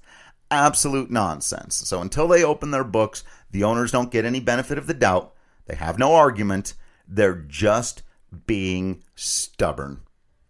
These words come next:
out of spite and pettiness. They can afford to stop all this right now. I sent out a tweet, like, a week ago, and I said, and this, this is still one hundred percent true. The players, I'm sorry, I keep doing that. I always wanna start with the player.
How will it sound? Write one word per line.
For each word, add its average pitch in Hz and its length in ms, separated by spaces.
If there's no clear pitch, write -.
out 107 140
of 92 100
spite - 600
and 92 180
pettiness. 73 680
They 131 120
can 123 140
afford 127 680
to - 80
stop 113 420
all 98 160
this 87 280
right 78 400
now. - 300
I 101 40
sent 123 200
out 117 120
a 107 40
tweet, 120 300
like, 95 140
a 98 60
week 101 240
ago, 80 260
and 78 100
I 78 60
said, 92 240
and 90 120
this, 101 140
this 95 80
is 101 140
still 104 160
one 95 120
hundred 90 160
percent 73 200
true. 76 200
The - 80
players, 113 760
I'm 107 120
sorry, 67 240
I - 80
keep - 200
doing 87 200
that. 71 220
I 123 80
always 120 160
wanna 107 140
start - 180
with - 100
the - 60
player. - 100